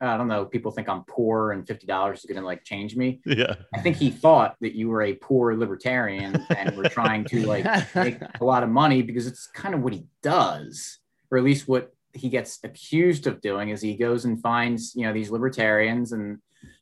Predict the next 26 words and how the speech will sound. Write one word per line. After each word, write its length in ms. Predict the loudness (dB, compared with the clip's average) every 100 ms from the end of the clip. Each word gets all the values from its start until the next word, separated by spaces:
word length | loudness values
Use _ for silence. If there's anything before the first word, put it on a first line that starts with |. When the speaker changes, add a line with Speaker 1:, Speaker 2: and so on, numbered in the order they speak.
| 2
Speaker 1:
you 80 |
know, 40 | 6
he, 240 | 6 4 0
he 120 | -2
talks 320 | 4 4 4
the 80 | 2
libertarian 580 | 0 0 0 2 2 0
game 260 | -2 -2
very 260 | -4 -6 -6
well. 380 | -4 -2 -4 -8 _ _ _
And 100 | -2
all 80 | 0
of 60 | 0
a 40 |
sudden, 640 | 2 4 4 4 0 -2 2
you 80 | 4
Speaker 3:
He's 80 | 6
Speaker 1:
know, 20 |
Speaker 3:
a 20 |
Speaker 1:
he 20 | 6
Speaker 3:
good 120 | 6
libertarian. 600 | 6 4 4 2 0 -4 0
I'll 160 | 0
give 180 | 2 0
him 140 | -2
that. 260 | -4 -8 -10